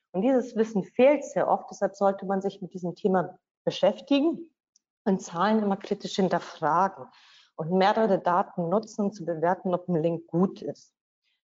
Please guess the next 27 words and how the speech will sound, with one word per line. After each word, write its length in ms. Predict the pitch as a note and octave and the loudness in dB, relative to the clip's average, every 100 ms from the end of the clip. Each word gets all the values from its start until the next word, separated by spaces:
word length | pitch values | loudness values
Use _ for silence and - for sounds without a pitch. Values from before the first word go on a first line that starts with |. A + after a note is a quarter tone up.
| _ _ _ _ _ - | _ _ _ _ _ -2
Natürlich 480 | F#3 - A#3+ A#3+ A#3 | 0 4 4 4 0
gibt 160 | - | -6
es 80 | - | -4
so 120 | F3+ | 0
ein 160 | F3+ F3 | 0 -2
paar 120 | F3 | -8
Punkte, 340 | - F#3 - | -2 -2 0
die 100 | E3 | -2
man 260 | E3 E3+ E3 | 0 0 0
berücksichtigen 640 | D#3+ E3+ - F#3 - D#3 D3 | -2 -2 0 -4 -4 -14 -10
soll. 260 | D3+ C#3 | -2 -2
Also 200 | D3+ F3+ | 0 -2
auf 140 | E3+ - | -2 2
jeden 180 | F#3+ | 2
Fall, 300 | F#3+ F#3+ F3+ | 2 2 2
wenn 120 | F3 D#3+ | 2 0
ich 180 | - | -4
Linkaufbau 560 | F3 F#3+ F3+ - F3 E3 | -2 0 -2 -2 0 2
betreibe, 560 | D#3 - - D#3 F3 F3 | 0 -4 -4 0 2 2
dann 140 | E3 | -2
sollte 300 | - E3 D#3 | -2 -4 -4
ich 120 | - | -6
Links 240 | E3 F3 - | -4 -4 -4
von 160 | E3+ | -8
Seiten 360 | D#3+ D#3+ D#3+ D#3 | -2 -4 -4 -6
nutzen, 360 | D#3 - F3+ | -8 -6 -8
die 180 | D3 D#3+ | -6 -10